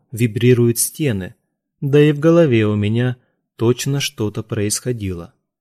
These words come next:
Ощущение нереальности происходящего усилилось. Пение длилось и длилось. И вдруг я понял, что Вес не дышит. Он не вдыхал воздух,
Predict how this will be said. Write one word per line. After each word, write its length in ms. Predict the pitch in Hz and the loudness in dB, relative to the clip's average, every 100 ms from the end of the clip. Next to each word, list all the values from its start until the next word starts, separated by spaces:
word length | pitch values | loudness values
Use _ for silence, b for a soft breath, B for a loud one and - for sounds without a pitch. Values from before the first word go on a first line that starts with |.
| _ _ _ _ _ | _ _ _ _ _
Ощущение 840 | 135 120 - 131 - 151 151 143 | -6 -4 -4 -4 -2 -2 0 2
нереальности 800 | 135 131 127 127 135 131 117 - | 4 4 4 4 2 0 -2 -6
происходящего 1120 | 117 117 113 - 113 107 110 - 127 117 110 _ _ _ | -6 -2 -2 -2 -4 -2 -2 -4 -6 -4 -6 _ _ _
усилилось. 840 | 127 - 151 123 98 87 - - _ _ _ _ _ _ _ | -6 -4 0 -2 -2 -8 -10 -14 _ _ _ _ _ _ _
Пение 560 | - 120 135 101 92 95 - | -2 0 0 -2 -6 -12 -6
длилось 640 | 120 123 131 123 117 - | -2 2 4 2 0 -4
и 120 | 135 | -6
длилось. 640 | 120 131 135 95 90 - - _ _ _ _ _ _ - | -2 -2 -2 -2 -6 -14 -18 _ _ _ _ _ _ -4
И 100 | 123 | -4
вдруг 360 | 110 117 113 | 0 0 0
я 140 | 110 107 | -2 -4
понял, 380 | - 139 127 | -4 -2 -2
что 260 | 107 - 117 | -4 -6 -6
Вес 440 | 101 117 117 - _ _ _ - | -2 -2 -4 -8 _ _ _ -4
не 200 | 117 117 | -2 0
дышит. 540 | 127 120 - - _ _ _ _ _ _ _ _ | -2 -6 -6 -12 _ _ _ _ _ _ _ _
Он 240 | 123 120 | 2 4
не 120 | 120 | 4
вдыхал 520 | 117 117 135 160 135 95 | 4 0 -2 -4 -4 -4
воздух, 540 | 120 123 90 90 _ | 0 0 -2 -12 _